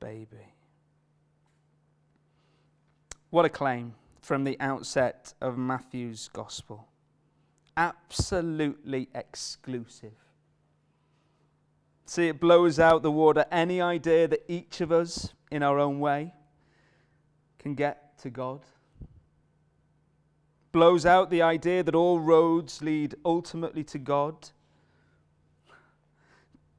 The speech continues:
Because here Matthew records that,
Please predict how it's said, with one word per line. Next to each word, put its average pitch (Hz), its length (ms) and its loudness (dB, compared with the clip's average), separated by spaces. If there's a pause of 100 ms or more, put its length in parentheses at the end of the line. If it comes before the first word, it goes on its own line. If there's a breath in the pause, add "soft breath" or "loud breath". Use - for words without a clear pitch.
(460)
Because 165 300 0
here 175 300 4
Matthew 160 380 -2
records 139 640 -4
that, 131 220 -4